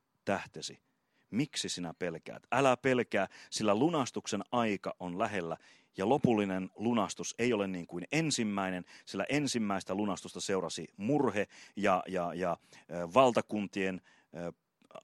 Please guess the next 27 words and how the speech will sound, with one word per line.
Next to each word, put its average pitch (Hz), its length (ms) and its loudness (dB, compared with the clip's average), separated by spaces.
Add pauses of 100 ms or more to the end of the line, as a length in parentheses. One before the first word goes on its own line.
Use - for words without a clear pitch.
alle 120 400 8
joutuminen, 107 720 6 (240)
mutta 104 260 0
lopullinen 113 640 2
lunastus, 110 720 0 (640)
sitä 135 320 6
ei 117 160 4
seuraa 95 420 2
suru 120 440 0 (320)
eikä 107 320 0
orjuus 98 720 0 (280)
muiden 98 460 2
valtakuntien 82 640 -4
alla." 76 280 -8 (920)
Tällaisen 151 340 6
profetian 131 420 2
ovat 104 140 0
rabbit 120 340 0
löytäneet 95 440 0
siis - 280 -4 (220)
omasta, 113 300 2
ö, 101 40 4 (400)
Jesajan 104 540 4
kirjan 98 340 2
selitysperinteestä. 104 920 2
Ja 135 60 4
ajattele, - 280 2